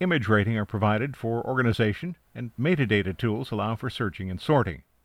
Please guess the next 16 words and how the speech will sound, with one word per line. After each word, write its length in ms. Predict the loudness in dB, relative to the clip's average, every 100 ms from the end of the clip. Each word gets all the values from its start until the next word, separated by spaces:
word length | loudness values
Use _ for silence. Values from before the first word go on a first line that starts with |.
| _ _ _ -10 2
One 160 | 4
of 80 | 4
Exposure's 680 | 2 0 0 2 0 -2 -6
strongest 720 | -14 0 4 4 2 -4 -6
features 560 | -8 -8 -8 -16 -18 -14 -4
has 160 | 4
always 340 | 4 4 0 0
been 180 | 0 2
the 120 | 0
ability 480 | 0 -2 -2 -4 -4
to 280 | -2 -2 -2
emulate 460 | -2 0 -2 -4
the 80 | -6
look 280 | -4 -4 -6
of 220 | -8 -10
film 580 | -6 -2 0 0 0